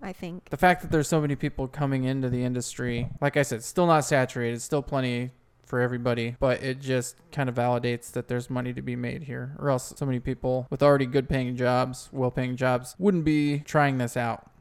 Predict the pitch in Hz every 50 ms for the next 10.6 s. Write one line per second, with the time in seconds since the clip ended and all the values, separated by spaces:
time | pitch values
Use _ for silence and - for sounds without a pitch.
0 | _ - - 208 196 190 175 180 196 - 147 135 127 151 151 160 160 156 151 143
1 | 143 180 196 156 - - - _ _ _ - - - - 135 135 - - 139 127
2 | 120 120 120 127 123 - - 139 135 135 131 135 135 131 - - 147 139 139 139
3 | 147 147 143 135 - 160 170 170 - - - 135 127 127 135 151 - 285 349 392
4 | 370 381 381 370 370 359 349 339 330 302 285 269 247 240 233 151 151 143 - 170
5 | 165 175 185 196 208 220 233 226 285 359 349 - - _ _ - 226 233 247 247
6 | 240 233 247 269 294 294 294 240 - 233 254 311 403 415 415 320 240 220 196 214
7 | 220 202 208 208 226 247 294 311 - 147 143 143 143 151 170 170 147 143 131 -
8 | 233 294 359 403 453 480 508 494 466 427 381 320 262 233 214 196 180 - 147 143
9 | - - 175 - 175 - - - 277 269 294 311 330 294 330 330 339 349 381 427
10 | 415 392 370 302 269 233 208 180 160 - 196